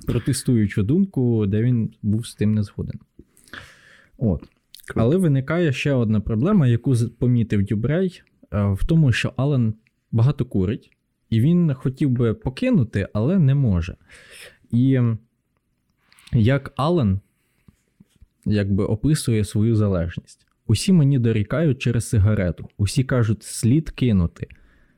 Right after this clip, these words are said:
Speaker 1: Якщо я кину, у мене буде відчуття, що я піддався тому тиску, підкорився волі інших». Чи помічати таке? Я
Speaker 2: <laughs>
Speaker 1: просто коли
Speaker 2: Цікаво.
Speaker 1: читав, я такий, типу,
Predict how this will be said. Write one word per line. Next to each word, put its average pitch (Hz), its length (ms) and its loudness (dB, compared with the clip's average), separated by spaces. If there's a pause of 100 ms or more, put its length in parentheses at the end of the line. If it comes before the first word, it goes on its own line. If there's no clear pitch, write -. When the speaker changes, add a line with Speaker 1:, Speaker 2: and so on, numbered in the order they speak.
Speaker 1:
Якщо 110 340 0
я 123 120 2
кину, 147 440 2
у - 80 -2
мене 135 260 2
буде 117 260 0
відчуття, 131 580 -2
що - 200 -4
я 110 140 0
піддався 117 560 -2
тому 117 320 0
тиску, - 500 -4 (220)
підкорився 117 680 -2
волі 104 400 0
інших». 82 440 -4 (1400)
Чи - 140 -2
помічати 156 600 0
таке? 110 400 -2 (120)
Я 226 240 2
Speaker 2:
<laughs> - 100 -8
Speaker 1:
просто 160 340 0
коли 139 140 2
Speaker 2:
Цікаво. 123 140 4 (100)
Speaker 1:
читав, 180 260 0
я 165 100 2
такий, 175 480 -4 (400)
типу, 165 440 0